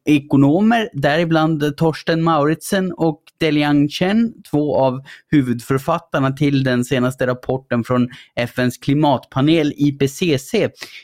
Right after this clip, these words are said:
en artikel i D N Debatt med rubriken "Sprid inte bilden av att det är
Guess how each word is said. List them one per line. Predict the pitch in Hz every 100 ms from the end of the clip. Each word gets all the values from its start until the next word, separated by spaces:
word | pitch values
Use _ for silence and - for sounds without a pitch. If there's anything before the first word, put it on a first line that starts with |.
| -
en | 165 170
artikel | 160 165 254 254 - 196 160
i | 175
D | 151 175 175
N | 165
Debatt | 156 160 180 - -
med | 147 139
rubriken | 139 135 131 131 135 131 -
"Sprid | - - 151 160 190 165
inte | - 190 123 -
bilden | 143 151 170 165 151
av | 139 127
att | 127 -
det |
är | 123